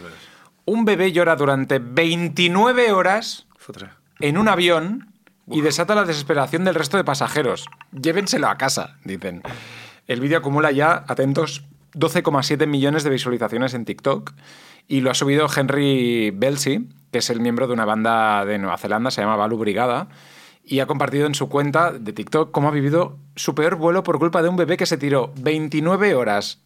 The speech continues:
Speaker 2: llorando, escalas incluidas. O sea, el tío estuvo
Speaker 1: <clears throat> Ah.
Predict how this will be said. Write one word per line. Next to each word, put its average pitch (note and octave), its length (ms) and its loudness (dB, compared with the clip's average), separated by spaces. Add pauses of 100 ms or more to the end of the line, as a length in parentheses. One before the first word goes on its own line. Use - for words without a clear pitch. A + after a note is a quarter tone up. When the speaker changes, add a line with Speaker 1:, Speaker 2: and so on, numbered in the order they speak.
Speaker 2:
llorando, D#3 640 0 (1040)
escalas F#3+ 380 2
incluidas. D#3 720 2
O D#3 80 -4
sea, D#3 160 0
el D#3 140 -4
tío G3+ 240 2
estuvo F#3+ 280 0 (180)
Speaker 1:
<clears throat> - 60 -12
Ah. A2+ 200 -2